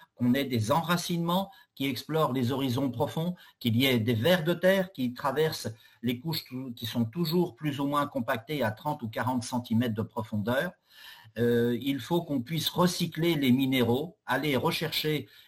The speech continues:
les nitrates, euh, potasse, et cetera, qui sont les minéraux qui sont les plus facilement lessivables, et donc que les racines puissent les ramener, euh, en surface.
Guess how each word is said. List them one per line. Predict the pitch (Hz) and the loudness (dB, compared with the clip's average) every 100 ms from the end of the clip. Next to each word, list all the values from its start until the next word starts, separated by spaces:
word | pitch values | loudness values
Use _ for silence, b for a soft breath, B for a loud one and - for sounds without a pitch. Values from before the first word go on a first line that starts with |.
| 110 | -4
les | 117 139 | 0 2
nitrates, | 143 143 - 143 147 - | 0 -2 -2 -2 0 2
euh, | 120 | 0
potasse, | 104 123 113 147 - | 0 -2 0 -2 -2
et | 117 | -8
cetera, | 123 127 123 139 | -8 -6 -2 -2
qui | 113 113 | -2 -6
sont | - 135 | -4 -2
les | 123 110 | 2 4
minéraux | 139 139 127 151 127 | 4 2 0 0 -2
qui | - | -4
sont | 110 127 127 117 | -4 -2 0 0
les | 110 | 0
plus | - | -6
facilement | 120 120 123 120 147 | -8 -6 0 0 2
lessivables, | 113 110 110 120 131 170 - B B 123 | 0 0 -2 -2 -2 -4 -8 B B -4
et | 131 | -2
donc | 120 123 180 180 | 0 2 0 2
que | |
les | 117 113 | 2 2
racines | 151 160 - 180 | 2 0 2 2
puissent | 170 156 - | 2 -4 -4
les | 135 | -4
ramener, | 135 135 139 160 156 | 0 0 0 -2 0
euh, | 127 123 120 - b | 0 0 -2 -4 b
en | 120 | -6
surface. | 110 110 - - - | -4 -4 -8 -12 -14